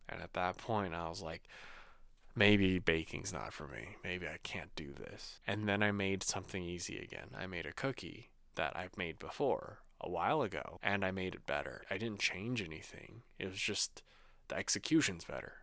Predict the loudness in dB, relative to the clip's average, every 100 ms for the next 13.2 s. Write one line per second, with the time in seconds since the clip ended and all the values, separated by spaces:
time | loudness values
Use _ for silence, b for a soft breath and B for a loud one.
0 | -8 -6 0 0 0 -2 -4 -6 -6 -8
1 | -12 -16 -20 -20 -20 -20 -12 -8 -8 -4
2 | 4 8 8 6 0 -4 -10 B B B
3 | B B B B -2 0 -2 -4 -8 -16
4 | b b b b 0 4 6 6 4 0
5 | 0 -2 -4 -4 -6 -10 -14 -16 -18 -20
6 | -12 -4 0 0 0 -2 2 2 4 4
7 | 2 -2 -4 -6 -6 -10 -14 -16 -18 -20
8 | -16 -4 0 0 0 -6 -10 0 2 4
9 | 2 0 -2 -4 2 2 4 0 -2 -4
10 | -4 -6 -4 -4 -6 -10 b b b b
11 | b -2 2 2 2 -2 -4 -4 2 4
12 | 4 0 -2 -2 -4 -10 -14 -10 -4 0
13 | 0 0